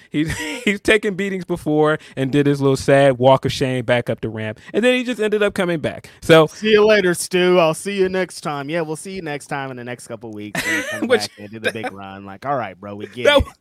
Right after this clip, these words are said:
Speaker 2: You're doing
Speaker 1: that
Speaker 2: it
Speaker 1: was,
Speaker 2: again.
Speaker 1: that was funny as well. Um, at the start of that match, when he came out and did his big Cena entrance, getting the big crowd pop, getting the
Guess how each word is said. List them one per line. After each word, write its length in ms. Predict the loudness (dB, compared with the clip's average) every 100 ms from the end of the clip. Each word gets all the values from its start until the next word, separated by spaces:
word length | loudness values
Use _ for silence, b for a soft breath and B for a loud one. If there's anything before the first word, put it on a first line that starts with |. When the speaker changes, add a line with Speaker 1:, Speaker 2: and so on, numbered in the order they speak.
| -16
Speaker 2:
You're 100 | -6
doing 120 | 2
Speaker 1:
that 120 | 4 4
Speaker 2:
it 40 |
Speaker 1:
was, 80 | 2
Speaker 2:
again. 480 | -2 -6 -6 -10 -14 -18 -2
Speaker 1:
that 200 | 0 0
was 140 | -4
funny 300 | -2 -2 -2
as 100 | -4
well. 380 | -2 -2 0 -2 B B B
Um, 240 | 6 6 6
at 120 | 2
the 60 | 0
start 220 | 0 0
of 60 | 2
that 100 | -4
match, 240 | -4 -6
when 80 | -6
he 80 | -8
came 300 | -2 -2 0
out 100 | -4
and 80 | -4
did 140 | -6
his 80 | -4
big 180 | -8 -10
Cena 300 | -8 -8 -6
entrance, 500 | -8 -8 -6 -6 -12 b _
getting 160 | -4 -4
the 80 |
big 180 | -4 -6
crowd 380 | -2 0 0 0
pop, 320 | 0 0 -2
getting 220 | -8 -6
the 180 | -6 -10